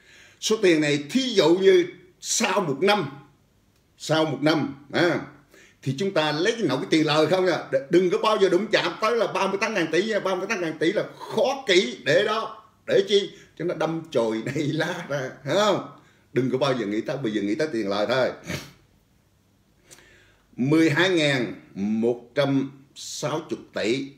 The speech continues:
chia đều cho một trăm triệu quốc dân. Ít nước Việt Nam mình có đủ một trăm triệu không? <clears throat> Thì thôi, thì nghe nói rằng á, là có vài chục triệu người Tàu ở. Thì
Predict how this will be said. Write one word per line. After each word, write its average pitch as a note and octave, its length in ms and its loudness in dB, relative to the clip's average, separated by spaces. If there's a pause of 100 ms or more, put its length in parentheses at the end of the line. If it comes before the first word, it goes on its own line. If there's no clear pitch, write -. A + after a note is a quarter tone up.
(200)
chia C3 300 -2
đều G#2+ 300 -2 (100)
cho A#2 100 -2
một G2+ 220 -6 (140)
trăm B2 380 -2
triệu E2+ 260 -6
quốc C3+ 160 -8
dân. A2 240 -2 (340)
Ít A2 140 -8
nước D3 200 0
Việt A#2 60 -4
Nam B2 220 0
mình G#2 180 -2
có C#3+ 120 -2
đủ B2 140 0
một D3+ 140 0
trăm - 180 0
triệu A2+ 160 2
không? C#3+ 340 0
<clears throat> - 100 0 (1400)
Thì A2+ 320 -4
thôi, E3+ 280 4 (140)
thì A2+ 200 -6 (240)
nghe E3 300 4
nói F#3 260 2
rằng B2+ 220 0
á, D#3 140 -2
là A#2 460 -2
có F3+ 400 0 (600)
vài A2+ 200 0
chục - 220 -6 (140)
triệu G2+ 240 -4
người B2+ 300 0
Tàu G#2+ 400 -4
ở. G2 360 -2 (2500)
Thì F2 100 -14